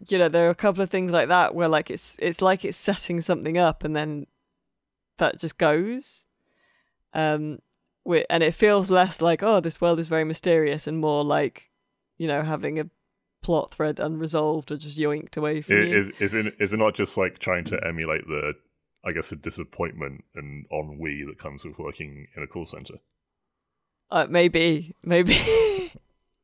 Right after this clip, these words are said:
Speaker 1: Uh, but yeah, it's a ve-, it's a fun, short experience.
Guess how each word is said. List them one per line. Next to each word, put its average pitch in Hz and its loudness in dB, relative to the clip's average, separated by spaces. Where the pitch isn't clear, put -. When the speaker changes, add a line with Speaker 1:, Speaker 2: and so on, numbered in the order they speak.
Speaker 1:
Uh, 185 6
but 208 6
yeah, 196 8
it's 180 6
a 202 4
ve-, 196 4
it's 185 0
a 202 0
fun, 214 2
short 185 4
experience. 160 0